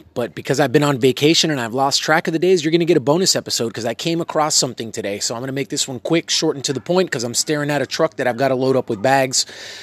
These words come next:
so that we can roll out of Fort Myers Beach and head back down to Miami. So here's the deal. The quote is, "Worry is making a down payment on a problem that you might never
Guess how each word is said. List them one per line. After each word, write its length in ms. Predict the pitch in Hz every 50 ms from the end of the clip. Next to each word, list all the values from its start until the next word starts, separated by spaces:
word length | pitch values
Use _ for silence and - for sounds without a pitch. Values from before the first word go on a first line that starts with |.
| - - -
so 160 | - - 135
that 100 | 113 117
we 100 | 120 135
can 140 | 131 - 131
roll 300 | 123 127 131 135 131 135
out 100 | 131 127
of 80 | 127 -
Fort 220 | - 139 127 117
Myers 320 | 123 131 131 123 117 -
Beach 240 | - 135 131 120 -
and 100 | 113 110
head 160 | 131 135 120
back 180 | 120 131 123 117
down 180 | 135 131 127 123
to 40 |
Miami. 300 | 120 123 135 147 143 131
So 160 | 113 - 131 120
here's 240 | 131 170 180 160
the 60 | 170 156
deal. 280 | 165 165 139 101 - _ - - - - - - - - - _ _ _ -
The 320 | 120 107 143 131 127 123 -
quote 360 | - - 180 185 185 170 -
is, 380 | 143 143 139 139 139 127 139 135 -
"Worry 720 | 117 120 143 156 160 180 196 196 208 208 208 208 190 - -
is 640 | 160 160 160 160 160 160 160 160 147 - - - - - - - - - _ -
making 420 | 131 123 139 156 165 - 180 170 156
a 60 | 135
down 320 | 113 147 139 147 151 139
payment 440 | - - 156 156 156 131 117 120 - -
on 220 | 131 120 123 123 123
a 100 | 120 120
problem 640 | - - - 196 - 196 143 123 120 117 117 117 - -
that 220 | 127 131 127 95
you 420 | 113 113 135 151 170 180 190 196 - -
might 440 | 117 123 131 139 156 165 156 - -
never 540 | 127 131 139 143 131 139 139 135 131 135